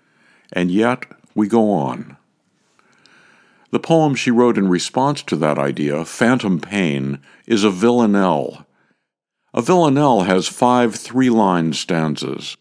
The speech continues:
The first and third lines of the opening stanza alternate as the last line of the remaining stanzas.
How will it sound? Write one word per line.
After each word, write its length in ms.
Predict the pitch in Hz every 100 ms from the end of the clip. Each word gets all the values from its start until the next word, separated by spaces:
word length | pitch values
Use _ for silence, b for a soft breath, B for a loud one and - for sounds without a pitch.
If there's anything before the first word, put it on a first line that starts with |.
| _ _ _ _
The 80 | 101
first 400 | - 147 143 -
and 120 | 92
third 320 | - 135 147
lines 420 | 110 87 80 76 85
of 100 | 76
the 120 | 85
opening 420 | 120 123 98 80
stanza 560 | - 85 67 67 90 87 -
alternate 640 | 127 147 113 82 67 65 -
as 160 | 87 76
the 80 | 92
last 460 | 95 120 120 -
line 340 | 85 78 76 85
of 80 |
the 80 | 78
remaining 520 | 92 98 127 135 80
stanzas. 760 | 67 - 67 69 - - -